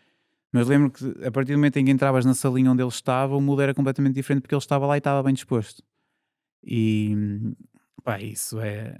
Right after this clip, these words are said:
é impressionante porque acho que mesmo na, pá, uma pesso-, tem, tens que ser uma pessoa que está muito bem com aquilo que, que conquistaste e com a tua vida para,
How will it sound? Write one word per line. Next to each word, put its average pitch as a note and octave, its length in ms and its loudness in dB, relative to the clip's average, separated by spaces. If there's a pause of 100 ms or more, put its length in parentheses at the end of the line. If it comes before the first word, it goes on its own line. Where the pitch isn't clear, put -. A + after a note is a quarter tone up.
é A#2 140 -6
impressionante A#2 440 0
porque - 160 -6
acho A#2 140 -4
que - 60 -4
mesmo B2 320 2
na, A2+ 600 0 (420)
pá, B2+ 80 4
uma C#3 120 6
pesso-, - 360 -6 (200)
tem, D#3+ 180 2
tens D#3 220 2
que - 60 -8
ser D#3 100 4
uma D3 100 4
pessoa C#3+ 260 0
que - 60 -6
está C3 220 0
muito C3 260 0
bem C3+ 140 4
com C3+ 80 -2
aquilo B2+ 220 0 (240)
que, A2+ 400 -2
que - 140 -20
conquistaste B2+ 720 -2
e A#2+ 40 -6
com C3+ 80 -4
a A#2+ 40 -2
tua B2 200 0
vida C3 260 -2
para, C#3+ 520 -2